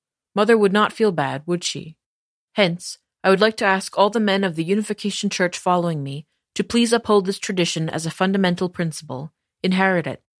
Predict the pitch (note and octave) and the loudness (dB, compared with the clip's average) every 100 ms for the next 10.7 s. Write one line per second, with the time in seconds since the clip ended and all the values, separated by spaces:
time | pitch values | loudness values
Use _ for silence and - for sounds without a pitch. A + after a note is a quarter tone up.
0 | _ _ F#3 F3+ F#3+ B3+ C4 A3+ G#3+ G#3 | _ _ -4 0 0 2 2 4 2 0
1 | - G3 G3 F3 D3+ D3+ E3 E3+ E3 E3+ | 0 2 2 2 0 -2 -2 -2 2 2
2 | F#3+ - F3+ E3+ F3+ E3+ D3+ - C3+ D#3 | 0 0 0 0 0 -2 -4 -6 -12 -12
3 | - - _ _ _ _ _ _ _ F#3+ | -16 -18 _ _ _ _ _ _ _ -4
4 | F#3+ A3+ A3 G#3+ F3+ D#3 F3 _ _ G3 | 0 2 2 2 0 0 -2 _ _ 4
5 | G3 G3+ G3+ A3+ A3 G#3+ - F#3 - D#3 | 6 6 4 2 0 0 0 -2 -2 -4
6 | C3 D3 E3+ E3 E3+ E3+ - D3+ - - | -2 -2 0 0 0 -2 -4 -6 -6 -8
7 | D3+ B2+ C#3+ _ _ _ _ _ _ _ | -8 -8 -10 _ _ _ _ _ _ _
8 | _ _ _ _ _ _ _ _ G3+ G#3 | _ _ _ _ _ _ _ _ 4 4
9 | G#3+ A3 - B3 A#3 A3 F#3+ F3+ F#3 F#3 | 6 2 2 -2 0 2 2 4 2 0
10 | F3+ - D#3 C#3 C#3 - | -2 -2 -2 -2 -4 -12